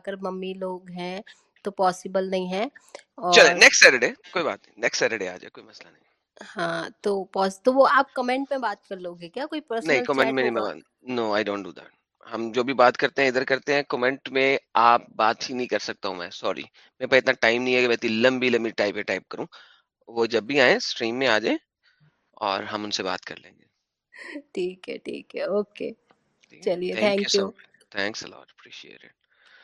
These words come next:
Speaker 2: اور جی، یہ دنکو جی نے سپر اسٹیکر دیا ہے جناب۔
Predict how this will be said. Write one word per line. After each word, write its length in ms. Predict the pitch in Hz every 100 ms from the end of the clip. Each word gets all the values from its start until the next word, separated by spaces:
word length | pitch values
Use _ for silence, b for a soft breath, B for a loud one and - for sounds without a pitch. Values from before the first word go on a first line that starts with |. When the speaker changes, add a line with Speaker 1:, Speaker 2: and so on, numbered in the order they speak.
| b b b b -
Speaker 2:
اور 160 | 123
جی، 200 | 120 131
یہ 320 | 135 131 131
دنکو 380 | 127 127 131 156
جی 180 | 139 143
نے 140 | 143
سپر 240 | 143 147 131
اسٹیکر 360 | - 143 147
دیا 200 | 147 147
ہے 60 | 156
جناب۔ 280 | 147 147